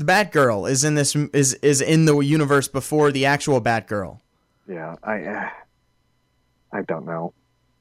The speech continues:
Speaker 2: And Dick Grayson is apparently dead in this universe, as we saw in
Speaker 1: <laughs>
Speaker 2: Batman versus Superman. So it, it's just,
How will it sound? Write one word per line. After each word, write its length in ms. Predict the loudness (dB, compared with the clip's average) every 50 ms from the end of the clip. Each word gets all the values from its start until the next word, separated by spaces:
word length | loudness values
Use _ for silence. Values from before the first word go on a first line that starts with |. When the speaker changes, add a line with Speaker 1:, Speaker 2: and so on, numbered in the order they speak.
| _ -2
Speaker 2:
And 140 | -2 0 2
Dick 160 | 2 0 0
Grayson 400 | 2 2 2 2 2 0 -2 -2
is 160 | -2 -2 -4
apparently 400 | -6 -6 -4 -2 -2 0 -2 -2
dead 220 | 0 2 2 2 2
in 100 | 0 -2
this 220 | -4 -6 -6 -6
universe, 520 | -6 -6 -4 -2 0 0 0 -2 -4 -6
as 200 | -6 -6 -4 -4
we 80 | -4 -4
saw 220 | -2 0 0 2 2
in 80 | 2 0
Speaker 1:
<laughs> 640 | 0 0 0 0 0 0 0 -2 -2 -2 -4 -2 0
Speaker 2:
Batman 260 | 0 0 0 -2 -4
versus 200 | -4 -6 -6 -6
Superman. 400 | -6 -4 -4 -4 -2 -2 -4 -4
So 180 | -2 0 0 2
it, 240 | 4 4 2 2 2
it's 200 | 0 0 0 0
just, 360 | 0 -4 -4 -4 -6 -16 -20